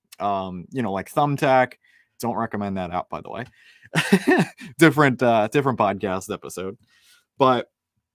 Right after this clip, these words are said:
um, yeah, I mean, it's, it may be a little daunting to, like, pick up all these folks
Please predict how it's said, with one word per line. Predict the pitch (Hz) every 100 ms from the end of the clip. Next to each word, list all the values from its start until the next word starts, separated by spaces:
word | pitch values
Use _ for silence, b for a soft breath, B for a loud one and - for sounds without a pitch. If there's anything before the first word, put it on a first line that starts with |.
| _ _ _ _ _ _ - -
um, | 117 110 107 107 101 92 _ _ _ _ _ _ _ _ _ _ -
yeah, | 208 190 110
I | 135
mean, | 143 143 139
it's, | 143 151 - - -
it | 156 143
may | 143
be | 151 160
a |
little | 151 147
daunting | 120 117 127 139 135
to, | 143
like, | 117 95 -
pick | 131 -
up | 117 117
all | 123 131
these | 131 131
folks | - 135 135 -